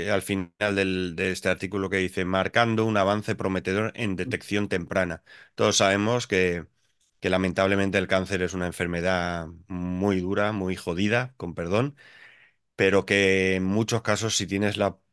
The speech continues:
suerte de pillarlo en un momento adecuado, pues las posibilidades de superarlo, pues evidentemente son mayores. Y entonces, todo lo que sea, eh, detección, yo creo que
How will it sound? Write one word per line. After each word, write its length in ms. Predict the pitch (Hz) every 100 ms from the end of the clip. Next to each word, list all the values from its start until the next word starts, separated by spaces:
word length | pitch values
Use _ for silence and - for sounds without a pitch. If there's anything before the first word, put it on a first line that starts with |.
| _
suerte 640 | - - 110 107 95 92 85
de 140 | 92
pillarlo 400 | 90 92 95 95
en 80 | 98
un 80 | 98
momento 400 | 92 95 92 95
adecuado, 400 | 90 85 92 95
pues 180 | 90 87
las 100 | 85
posibilidades 540 | 95 87 85 90 90
de 120 | 87
superarlo, 600 | 85 90 87 87 90 90 _ _ _ _ _ _
pues 180 | - 82
evidentemente 600 | 85 85 80 85 85 87
son 180 | - 87
mayores. 500 | 87 82 82 78 -
Y 40 | 87
entonces, 460 | 80 82 - 85 - _ _ _
todo 180 | - 104
lo 120 | 104 101
que 100 | 95
sea, 460 | 95 87 85 - _ _ _ _ _
eh, 720 | 92 92 90 87 85 87 82 -
detección, 920 | 90 95 90 - 101 87 104 156 - _ _ _
yo 240 | 87 85 -
creo 300 | 82 85 -
que 360 | 87 82 71